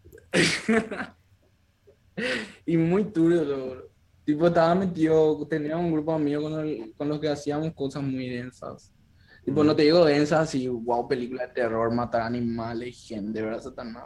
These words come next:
Speaker 1: ¿verdad? Tipo, no así, pero nos divagábamos muy, tipo, satánico.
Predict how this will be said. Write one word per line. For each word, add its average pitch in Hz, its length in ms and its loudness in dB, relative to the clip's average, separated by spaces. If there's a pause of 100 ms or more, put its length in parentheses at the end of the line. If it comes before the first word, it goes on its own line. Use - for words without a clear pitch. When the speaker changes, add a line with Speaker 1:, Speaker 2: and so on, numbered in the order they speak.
Speaker 1:
¿verdad? - 220 -16
Tipo, 120 340 -16
no 139 160 -4
así, 131 380 -4
pero 135 200 0
nos 139 200 -2
divagábamos 135 840 -4 (120)
muy, 123 500 -14 (680)
tipo, - 180 -16
satánico. - 680 -20